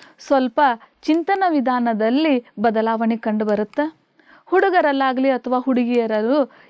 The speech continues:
ಏನ್ ಬಯಸ್ತಾರಪ್ಪ ಅಂತ ಕೇಳಿ ಅಂದ್ರೆ ಹೆಚ್ಚು ಸ್ವತಂತ್ರವನ್ನ ಬಯಸ್ತಾರ. ಹದಿಹರೆಯದಲ್ಲಿ ಮಕ್ಕಳು ಸ್ವಯಂ ಪ್ರಜ್ಞೆಯನ್ನ ಹೊಂದಿದವರಾಗಿರ್ತಾರೆ. ಈ ವಯಸ್ಸಿನಲ್ಲಿ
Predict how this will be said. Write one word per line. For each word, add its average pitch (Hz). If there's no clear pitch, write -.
ಏನ್ 330
ಬಯಸ್ತಾರಪ್ಪ 247
ಅಂತ 220
ಕೇಳಿ 220
ಅಂದ್ರೆ 269
ಹೆಚ್ಚು 277
ಸ್ವತಂತ್ರವನ್ನ 233
ಬಯಸ್ತಾರ. 202
ಹದಿಹರೆಯದಲ್ಲಿ 277
ಮಕ್ಕಳು 269
ಸ್ವಯಂ 330
ಪ್ರಜ್ಞೆಯನ್ನ 240
ಹೊಂದಿದವರಾಗಿರ್ತಾರೆ. 220
ಈ 359
ವಯಸ್ಸಿನಲ್ಲಿ 247